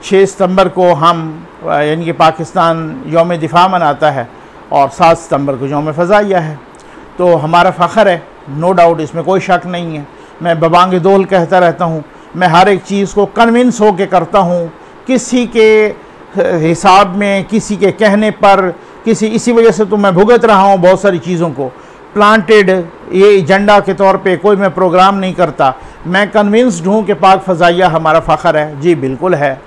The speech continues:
ठीक हो गया ना, पाक फ़ौज हमारा फ़ख्र है, बिल्कुल है, होनी भी चाहिए। और मैं उनमें नहीं हूँ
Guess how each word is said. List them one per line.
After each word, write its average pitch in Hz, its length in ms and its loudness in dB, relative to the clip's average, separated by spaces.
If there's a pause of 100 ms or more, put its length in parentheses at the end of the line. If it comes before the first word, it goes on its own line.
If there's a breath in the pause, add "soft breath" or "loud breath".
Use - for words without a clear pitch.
ठीक 180 120 -4
हो 185 80 -4
गया 156 120 -6
ना, 143 60 -6
पाक 160 280 0
फ़ौज 185 260 2
हमारा 185 220 2
फ़ख्र 151 360 0
है, 139 120 -6 (340 loud breath)
बिल्कुल 185 360 0
है, 151 160 4
होनी 190 260 0
भी 214 140 -2
चाहिए। 151 420 -2 (460 loud breath)
और 262 160 4
मैं 302 260 4
उनमें 302 460 0
नहीं 294 260 -2
हूँ 135 340 -6